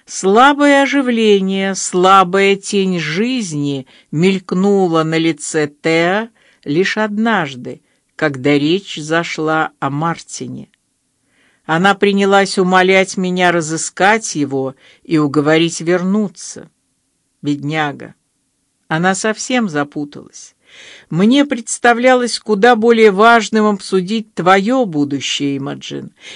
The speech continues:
и сделать все, что в наших силах, чтобы избавить тебя от дальнейших страданий. Но эта тема... Печально, что мне приходится говорить тебе такое, откликов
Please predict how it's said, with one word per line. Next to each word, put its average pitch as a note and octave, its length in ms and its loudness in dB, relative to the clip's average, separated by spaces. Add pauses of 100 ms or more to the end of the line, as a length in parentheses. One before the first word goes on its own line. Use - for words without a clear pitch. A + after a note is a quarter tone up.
и G3+ 100 -2
сделать G#3+ 480 4
все, A3 340 4
что A3+ 220 2
в G3+ 80 -2
наших G#3+ 460 0
силах, A#3 560 0
чтобы D#3+ 400 0
избавить F3 640 0
тебя F3 380 0
от D3 180 -6
дальнейших D#3+ 680 -2
страданий. E3 880 -2 (960)
Но E3 260 2
эта C#4+ 360 2
тема... D#3 800 -2 (720)
Печально, G3 580 -2
что C#3 220 -8
мне C#3+ 200 -4
приходится C#3+ 720 -6
говорить C#3+ 480 -4
тебе C#3 280 -8
такое, C#3 640 -10 (400)
откликов A#3+ 800 4